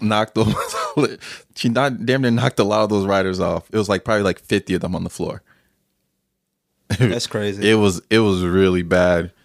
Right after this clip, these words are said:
Speaker 2: That's crazy. She'll, that'll always be, that's gonna be, like, all-time video. Like, that'll
Speaker 1: And she was
Speaker 2: never,
Speaker 1: right in front,
Speaker 2: never
Speaker 1: like,
Speaker 2: go away.
Speaker 1: smiling super big. I'm like, "Oh, man."
Speaker 2: What did she think it was gonna happen? Like,
Speaker 1: I have no clue. She
Speaker 2: like
Speaker 1: probably thought she was gonna move out the way quick enough. I'm like,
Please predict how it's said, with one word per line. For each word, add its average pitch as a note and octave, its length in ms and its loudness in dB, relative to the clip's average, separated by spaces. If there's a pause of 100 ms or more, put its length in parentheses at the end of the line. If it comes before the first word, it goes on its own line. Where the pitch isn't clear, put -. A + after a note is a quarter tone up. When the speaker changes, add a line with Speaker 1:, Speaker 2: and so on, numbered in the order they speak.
(160)
Speaker 2:
That's A#2+ 160 -6
crazy. G#2+ 260 -6
She'll, D3+ 340 -4 (180)
that'll C#3+ 220 2
always A#2+ 540 0
be, A#2 220 -4
that's F3 180 -4
gonna D#3 160 -4
be, A2 140 -6
like, G2 360 -6
all-time A#2 960 0
video. G#2 560 -4
Like, G2+ 240 -10
that'll A#2+ 180 0
Speaker 1:
And A2+ 60 -2
she A#2+ 60 0
was A#2+ 60 2
Speaker 2:
never, G#2 100 -2
Speaker 1:
right A2+ 180 0
in A2+ 100 0
front, A2 260 -2
Speaker 2:
never B2 180 0
Speaker 1:
like, F2+ 120 0
Speaker 2:
go G#2+ 80 2
away. G#2 200 0
Speaker 1:
smiling G2 500 0
super F#2 380 -2
big. F2+ 320 0
I'm F#2 160 -4
like, E2+ 260 -4
"Oh, F2+ 340 0
man." F2+ 460 0
Speaker 2:
What D#3 60 0
did G#3+ 80 -6
she D3 140 -2
think B2+ 260 -4
it A#2+ 40 -6
was G#2 160 -8
gonna G2+ 200 -6
happen? G2+ 500 -4
Like, - 220 -12 (420)
Speaker 1:
I B2 100 0
have B2 120 0
no B2 160 2
clue. F#3+ 340 -2
She - 180 -6
Speaker 2:
like - 120 -10
Speaker 1:
probably B2+ 240 0
thought B2+ 200 0
she B2 100 -4
was A2 100 -2
gonna A2 200 0
move G#2+ 160 2
out G#2 140 0
the F#2 80 -2
way G2 180 2
quick - 220 -8
enough. F2+ 300 -4
I'm G2 100 -4
like, F2 280 -4